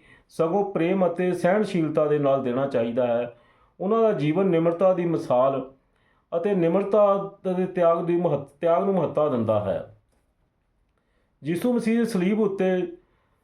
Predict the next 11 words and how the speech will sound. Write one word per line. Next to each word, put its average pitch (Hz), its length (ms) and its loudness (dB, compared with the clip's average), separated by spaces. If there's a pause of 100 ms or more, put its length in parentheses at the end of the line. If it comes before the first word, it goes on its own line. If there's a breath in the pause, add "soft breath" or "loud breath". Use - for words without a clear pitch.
(200)
ਦਿੱਤਾ 170 280 0
ਗਿਆ 190 200 4
ਬਲੀਦਾਨ 165 640 2 (120)
ਇੱਕ 185 180 -4
ਇਤਿਹਾਸਿਕ 175 600 2
ਮ-, 175 220 0
ਅਰਥਪੂਰਨ 165 520 -2 (100)
ਘਟਨਾਕ੍ਰਮਾਂ 143 600 0
ਵਿੱਚੋਂ 135 320 -4
ਇੱਕ 165 260 -6
ਹੈ। 92 360 -2